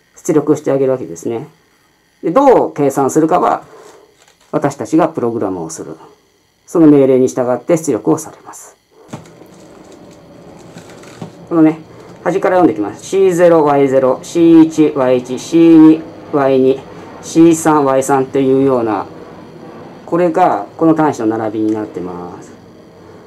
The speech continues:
で、この使い方の場合には、シー一、シー二、シー三にプラス十二ボルトをこう持ってきてあげます。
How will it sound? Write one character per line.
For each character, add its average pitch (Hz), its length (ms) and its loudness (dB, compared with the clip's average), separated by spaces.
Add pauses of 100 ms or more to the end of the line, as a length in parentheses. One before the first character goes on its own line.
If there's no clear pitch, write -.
(180)
で、 190 100 -2
こ 196 160 -2
の 226 120 2
使 226 200 -2
い 208 60 0
方 208 180 0
の 196 100 0
場 180 120 0
合 180 120 0
に 156 140 2
は、 117 320 -2 (760)
シ - 280 -8
ー 208 300 0
一、 180 180 -10
シ 175 240 -4
ー 175 60 4
二、 170 120 6
シ 160 200 0
ー 156 40 4
三 156 340 4
に 165 120 2
プ - 160 -10
ラ 160 80 0
ス 151 180 -4
十 147 160 0
二 147 120 6
ボ 139 120 0
ル - 80 -4
ト 135 140 0
を 143 80 0
こ 107 260 -6 (720)
う - 40 -8
持 131 60 -4
っ - 60 -20
て 117 100 -10
き - 80 -20
て 151 100 -2
あ 135 60 0
げ 113 120 -8
ま 92 200 -12
す。 - 220 -20